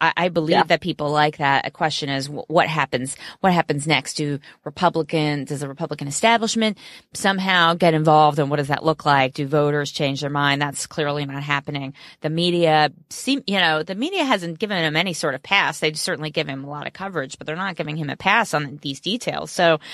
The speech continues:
Speaker 1: um, so w-, this is obviously still evolving as it's been now for months. And the one conjecture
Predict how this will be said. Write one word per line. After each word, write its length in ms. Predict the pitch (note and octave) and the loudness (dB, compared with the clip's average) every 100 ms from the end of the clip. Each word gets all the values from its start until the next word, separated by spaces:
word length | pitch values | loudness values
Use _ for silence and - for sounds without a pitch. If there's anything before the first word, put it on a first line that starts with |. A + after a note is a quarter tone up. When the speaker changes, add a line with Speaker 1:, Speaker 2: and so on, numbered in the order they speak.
| - - - | -14 -14 0
Speaker 1:
um, 420 | F#3 E3+ D#3+ D#3+ | 2 2 0 -8
so 400 | - G3+ D#3+ D#3+ | -4 -2 -2 -6
w-, 280 | D#3 - F3+ - | -8 -2 -2 -2
this 240 | F3 D#3+ E3+ | -6 -6 -2
is 100 | F3+ | 2
obviously 460 | F3+ E3+ D3+ E3+ | 2 2 -2 -4
still 320 | D#3+ - D#3+ | -2 0 0
evolving 440 | D3+ D#3 D#3 D#3 D3 | 2 4 4 2 0
as 140 | D#3+ | -2
it's 140 | D3 - | -4 0
been 160 | E3 | 0
now 180 | D3+ C#3 | 2 0
for 140 | C#3+ | -2
months. 400 | D#3 E3+ D3+ D3 - - - - | 0 2 2 -2 -14 -16 -16 0
And 460 | F#3+ F#3 - E3+ - _ | 0 0 -6 -16 -20 _
the 300 | F#3 D#3 - - | 2 2 0 -12
one 640 | D3+ E3 G#3+ C4 D4 C#4+ _ _ - | -8 0 4 6 4 0 _ _ -6
conjecture 760 | E3+ D#3+ A3+ - - C3+ D#3 | -4 2 0 2 -2 -2 -2